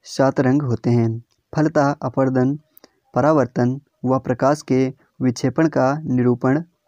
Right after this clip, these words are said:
होता है। याद रखिएगा, जो इंद्रधनुष होता है वह सूर्य के बिल्कुल विपरीत दिशा में होता है। चलिए आगे देखते हैं। लिखा हुआ है, अधिक बारिश से बाढ़, भूस्खलन, मृदा अपरदन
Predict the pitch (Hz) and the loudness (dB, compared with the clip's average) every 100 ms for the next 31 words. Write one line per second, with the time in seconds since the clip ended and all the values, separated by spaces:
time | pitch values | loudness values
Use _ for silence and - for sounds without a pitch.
0 | 117 117 117 120 117 113 117 - _ - | -4 -2 0 0 0 -2 -10 -20 _ -4
1 | 127 151 156 143 143 151 - - _ _ | 0 2 2 2 2 -2 -8 -20 _ _
2 | 123 127 127 135 143 156 156 151 147 139 | 0 2 2 0 0 0 2 2 2 2
3 | 131 131 131 135 151 - _ _ - 156 | 2 2 2 -2 -6 -20 _ _ 2 2
4 | 156 143 131 127 127 135 147 _ - 127 | 4 2 2 0 0 0 -4 _ -4 -2
5 | 131 131 123 123 127 151 185 _ _ - | 0 0 0 0 0 0 -2 _ _ -4
6 | 123 - 117 117 117 120 _ _ - 127 | -4 0 0 0 -4 -10 _ _ -14 -6
7 | 120 117 127 131 127 143 156 190 _ _ | -4 -2 -2 -4 -2 -4 -4 -6 _ _
8 | _ - - _ _ - 131 165 170 151 | _ -20 -20 _ _ -4 -2 2 4 4
9 | 139 143 147 _ _ - 127 143 151 131 | 2 0 -6 _ _ -6 2 4 4 4
10 | 131 - 123 131 147 - 123 131 135 127 | 2 0 0 0 -4 -6 0 4 4 4
11 | 135 151 _ _ - 127 135 - 127 123 | 0 -4 _ _ -6 -4 -4 0 0 2
12 | 131 143 _ _ - 131 143 131 131 139 | -2 -6 _ _ -2 2 4 4 2 -2
13 | _ _ - - 131 127 123 | _ _ -8 -2 0 2 0